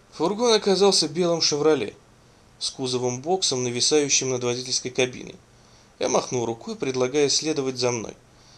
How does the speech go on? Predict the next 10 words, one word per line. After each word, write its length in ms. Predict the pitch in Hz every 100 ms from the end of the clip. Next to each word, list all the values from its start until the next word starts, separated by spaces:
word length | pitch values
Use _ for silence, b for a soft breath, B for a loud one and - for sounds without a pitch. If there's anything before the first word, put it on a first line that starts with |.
| B -
и 100 | 202
повел 320 | 240 226 262
машину 380 | 233 208 220 214
в 60 |
проулок, 460 | - 196 135 107 90
который 340 | 110 113 120
я 40 | 120
облюбовал 540 | 120 123 135 175 202
только 340 | 196 190 - -
что – 220 | -